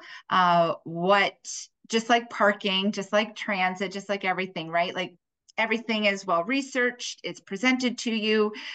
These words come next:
um, you make the decision to change and implement, uh, and then we start understanding how this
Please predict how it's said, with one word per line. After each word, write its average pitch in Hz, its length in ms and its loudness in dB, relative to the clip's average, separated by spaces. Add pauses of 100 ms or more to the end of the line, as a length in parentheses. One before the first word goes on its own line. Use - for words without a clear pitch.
(160)
um, 175 260 4
you 180 100 -4
make 185 200 -2
the 196 60 0
decision 180 460 -4
to 170 120 -6
change 180 420 -2
and - 140 -8
implement, 226 640 2 (300)
uh, 175 540 6
and 185 140 0
then 180 100 0
we 180 80 -4
start 185 220 -2
understanding 180 640 -4
how 175 200 0
this 160 680 -2